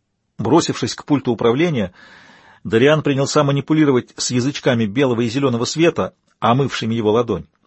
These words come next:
Надо остановить последовательность возрождения, положить конец их адским пыткам. Они могут никогда не проснуться, но он в состоянии обеспечить их безопасность. Он солдат.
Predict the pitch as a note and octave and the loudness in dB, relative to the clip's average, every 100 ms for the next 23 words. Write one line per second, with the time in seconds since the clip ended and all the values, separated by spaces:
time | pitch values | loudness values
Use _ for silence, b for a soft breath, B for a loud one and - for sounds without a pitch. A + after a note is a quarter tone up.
0 | _ - G2+ B2 B2 A#2 - B2+ - - | _ -12 -4 -2 0 -2 -2 -6 -4 -2
1 | C#3+ D#3+ F3+ G3 - C#3+ - E3+ G3+ D#3+ | -2 -2 -2 -4 -2 -2 0 0 2 2
2 | C#3 C3 A2+ G#2+ - C3 C3+ C#3 A#2 G2+ | 0 -2 -2 -4 -2 -2 0 -2 -4 -8
3 | F2 - - B2+ C3+ D#3 - D#3 G3+ G3+ | -8 -10 0 2 2 0 2 2 4 0
4 | - D3+ - F3+ - E3+ D#3+ G#3 - A#2+ | -2 -4 0 -2 0 -4 -4 -6 -2 -4
5 | b b _ _ _ _ A2+ A#2+ D3 D#3+ | b b _ _ _ _ -2 0 2 0
6 | C#3+ D#3 D3+ E3+ E3 D#3 D3 D3 - G#3+ | 0 -2 0 2 2 0 2 0 2 -4
7 | - A2+ - B B B B C3 - F3 | -2 -4 -6 B B B B -2 2 2
8 | F#3+ - E3 - D3+ C#3 E3 F#3+ F3+ D3 | 2 0 -2 2 0 2 2 2 2 0
9 | - C3+ C#3+ - F3 F3+ C#3+ D3 C3 D3 | 0 0 0 0 0 0 -4 -2 0 0
10 | C#3+ B2+ - F2 - C3 C#3+ - D3+ E3 | 0 -2 -4 -14 -4 0 0 2 2 2
11 | D#3 D#3 G2 _ | 2 0 -2 _